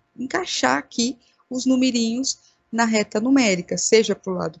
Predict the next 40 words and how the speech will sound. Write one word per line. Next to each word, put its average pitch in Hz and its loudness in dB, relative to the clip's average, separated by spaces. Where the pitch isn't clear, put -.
positivo 208 -2
ou 359 -2
pro - -4
lado 269 2
negativo. 269 -2
E 294 6
uma 330 4
outra 254 4
atividade 190 -2
que - -4
eu - 2
achei 196 -2
bem 214 0
bacana, 214 2
essa 185 2
três, 202 0
que 233 4
é 226 2
onde 226 -4
o 233 0
aluno 226 -4
tem 233 -4
que 233 -6
observar 226 0
quais 208 -2
são 190 -4
os 180 -10
números 175 -6
inteiros 226 0
e 202 -8
os 196 -8
números, 185 -6
é, 175 0
os 175 -4
números 180 -4
inteiros 196 2
e 185 0
os 180 -6
números, 175 -4
é, 180 2